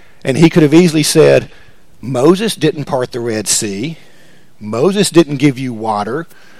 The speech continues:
Moses didn't deliver you out of Egypt." He could have used any of those examples. The problem is they, they revere the prophets, right?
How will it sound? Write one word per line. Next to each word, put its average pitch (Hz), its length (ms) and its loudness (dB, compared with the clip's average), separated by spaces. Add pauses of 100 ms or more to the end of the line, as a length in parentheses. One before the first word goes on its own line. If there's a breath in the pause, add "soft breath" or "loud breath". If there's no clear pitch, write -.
(180 soft breath)
Moses 170 460 2
didn't 156 280 0
deliver 139 340 0
you 123 240 -2
out 110 120 -2
of 101 140 -8
Egypt." 101 340 -6
He 175 120 0
could 185 100 -2
have 165 80 -4
used 151 300 -8
any 180 260 0
of 185 80 -2
those 143 220 0
examples. 127 640 -8 (380 loud breath)
The - 80 -10
problem 190 400 2
is 147 180 0
they, 131 300 0 (180 loud breath)
they 135 160 0
revere 135 340 0
the 165 120 -8
prophets, 156 580 -6 (220)
right? 156 240 -12